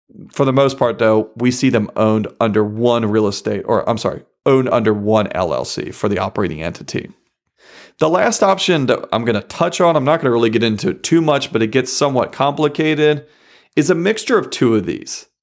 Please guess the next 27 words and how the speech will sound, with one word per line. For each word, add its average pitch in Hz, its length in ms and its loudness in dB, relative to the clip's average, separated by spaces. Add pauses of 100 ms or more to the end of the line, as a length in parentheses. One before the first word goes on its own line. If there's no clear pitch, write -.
(500)
And 131 80 -2
so 165 140 4
there's 160 260 2
a 196 60 0
strategy 156 920 0
where 117 460 2
the 123 220 -4
most 160 240 2
common 139 220 2
way 120 100 4
to 113 80 2
do 120 160 0
this 117 220 0
is 107 100 -6
called 107 360 -2
qualified 123 640 0
subsidiaries 127 920 0
of 104 240 -2
S 170 180 2
corporations, 117 920 2 (520)
where 147 140 0
you 156 140 2
essentially 214 420 0
have 143 220 0
one 139 520 2
parent 139 500 -2
company 107 580 -2